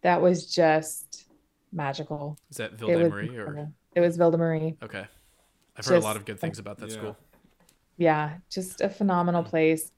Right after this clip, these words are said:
Speaker 1: Very, very faithful Catholics.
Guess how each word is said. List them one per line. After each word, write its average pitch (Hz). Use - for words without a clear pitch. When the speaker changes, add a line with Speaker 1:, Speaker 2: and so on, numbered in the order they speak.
Speaker 1:
Very, 175
very 170
faithful 165
Catholics. 156